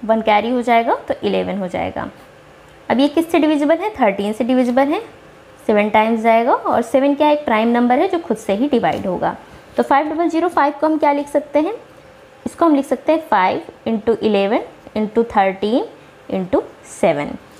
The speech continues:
यहाँ कोई भी number repeat नहीं हो रहा है, इसलिए यहाँ prime factor की कोई भी पा-, power नहीं होगी।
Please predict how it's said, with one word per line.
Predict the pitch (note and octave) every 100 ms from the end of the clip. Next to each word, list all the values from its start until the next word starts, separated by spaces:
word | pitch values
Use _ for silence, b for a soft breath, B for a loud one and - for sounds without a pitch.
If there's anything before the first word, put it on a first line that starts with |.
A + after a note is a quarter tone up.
| -
यहाँ | C4+ D#4+
कोई | D#4+ C#4+
भी | D#4 F4
number | E4+ E4+
repeat | D#4 C4+ C#4 D4
नहीं | C4+ G#3+ A#3 C4+
हो | C#4+
रहा | C#4+ D4
है, | E4+ C#5 B B
इसलिए | C4+ - C#4 E4+ D5 -
यहाँ | A3+ A#3 C#4+
prime | B3 A3
factor | C4 A#3+ A3+ C4+
की | C4+
कोई | E4 A3+
भी | G#3+
पा-, | B3+ A3+ F#3+
power | - G3+ F#3+ A#3
नहीं | G#3+ G3 A#3+
होगी। | B3 A#3+ D4+